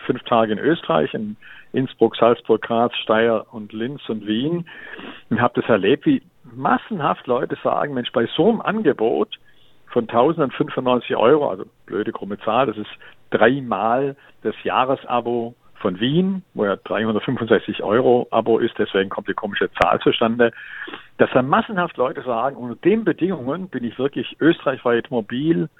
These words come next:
in allen Städten, mit allen öffentlichen Verkehrsmitteln, mit der Bahn und so weiter, da lohnt sich mein Auto nicht mehr.“ Also wenn die Ösis das können, warum können die Piefkes, warum können die Deutschen das nicht auch, fragt man sich da.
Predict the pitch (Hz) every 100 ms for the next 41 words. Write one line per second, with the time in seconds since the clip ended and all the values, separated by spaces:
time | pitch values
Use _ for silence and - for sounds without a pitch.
0 | - 123 - 127 180 170 - 131 147 139
1 | 123 - 127 147 151 120 135 117 - 139
2 | - 143 131 143 135 117 117 113 110 110
3 | 107 107 117 - - - - 107 107 110
4 | 127 113 101 98 117 107 - - 80 -
5 | - - - - - 113 113 123 135 170
6 | 170 - 131 - 131 147 151 113 113 120
7 | 123 113 110 131 135 - 123 107 104 110
8 | 107 107 104 - 107 - - 113 92 -
9 | 87 85 92 - - 87 90